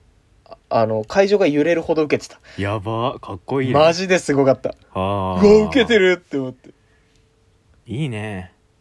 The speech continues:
Speaker 1: ちょっとゾワってしたね。
Speaker 2: ジャルジャルさんで、その、え、漫才やったの？ジャルジャルさんが。
Speaker 1: うん。コントやってた。
Speaker 2: コントで。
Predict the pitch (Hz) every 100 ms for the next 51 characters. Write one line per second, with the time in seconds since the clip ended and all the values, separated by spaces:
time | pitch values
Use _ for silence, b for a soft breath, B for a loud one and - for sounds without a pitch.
0 | _ - - 139 143 127 143 143 156 -
1 | 123 - 110 107 104 107 - 127 233 226
2 | 226 214 220 214 180 180 180 - b b
3 | b _ _ - 143 165 233 269 339 110
4 | - 80 - _ 113 98 90 90 82 78
5 | 180 156 185 - b b _ - 208 156
6 | 101 139 95 82 85